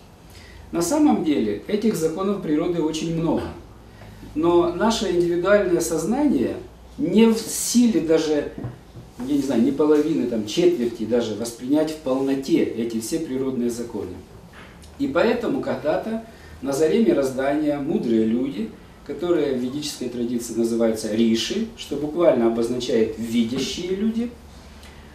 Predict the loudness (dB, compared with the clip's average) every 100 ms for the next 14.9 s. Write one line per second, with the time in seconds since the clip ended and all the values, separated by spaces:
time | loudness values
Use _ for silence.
0 | -8 4 6 6 6 0 0 -2 -2 -2
1 | 0 0 0 2 2 0 0 0 0 -2
2 | -2 -6 -2 0 0 -2 -4 -6 -4 -4
3 | -2 0 2 0 -4 -16 -20 -8 -2 0
4 | 2 2 2 4 4 4 0 -6 -12 -16
5 | -20 -14 -6 -2 0 0 -2 -12 -8 0
6 | 0 0 0 -2 0 0 2 0 -6 -12
7 | -14 -14 -16 -16 -10 -4 -2 -2 0 0
8 | 2 2 2 0 -2 -4 -4 -6 -4 -4
9 | -2 -2 -2 -4 -6 -6 -8 -6 -6 -4
10 | -2 0 -2 -8 -18 -20 -20 -20 -20 -20
11 | -20 -20 -12 -8 -4 -2 -4 -6 -6 -4
12 | -4 -4 -4 -4 -4 -6 -6 -6 -4 -4
13 | -6 -6 -8 -8 -10 -8 -8 -6 -6 -6
14 | -6 -6 -4 -4 -6 -10 -12 -14 -16